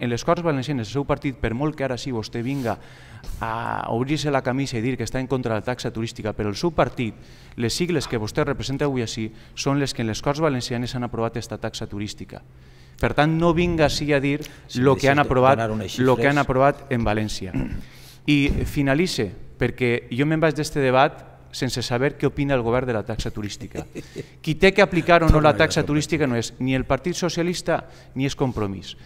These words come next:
Speaker 1: és el govern de Gandia, és el pacte dels Serpis. El govern de Gandia va a,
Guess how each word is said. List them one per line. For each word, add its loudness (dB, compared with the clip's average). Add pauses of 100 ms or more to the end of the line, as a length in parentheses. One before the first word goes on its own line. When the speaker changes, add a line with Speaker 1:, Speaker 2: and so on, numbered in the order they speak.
(140)
Speaker 1:
és 0
el 2
govern 2
de 2
Gandia, -4 (600)
és 2
el 0
pacte 0
dels -2
Serpis. -8 (220)
El 4
govern 6
de 4
Gandia 2 (200)
va 10 (380)
a, 6